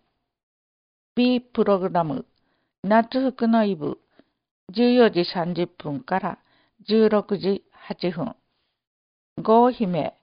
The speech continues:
十六時十五分から十八時三十七分。ただし、それぞれのプログラム入れ替え制です。料金、一プログラム券一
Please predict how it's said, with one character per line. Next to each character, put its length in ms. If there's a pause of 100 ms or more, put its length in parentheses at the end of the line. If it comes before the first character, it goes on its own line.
(420)
十 340
六 320
時 240 (100)
十 220
五 180
分 280
か 180
ら 220 (340)
十 340
八 360
時 240 (100)
三 300
十 260
七 320
分。 260 (1000)
た 140
だ 120
し、 380 (140)
そ 240
れ 160
ぞ 120
れ 140
の 160
プ 180
ロ 140
グ 80
ラ 160
ム 220
入 160
れ 80
替 300
え 20
制 240
で 160
す。 340 (1120)
料 200
金、 380 (800)
一 260
プ 200
ロ 120
グ 140
ラ 100
ム 140
券 340
一 100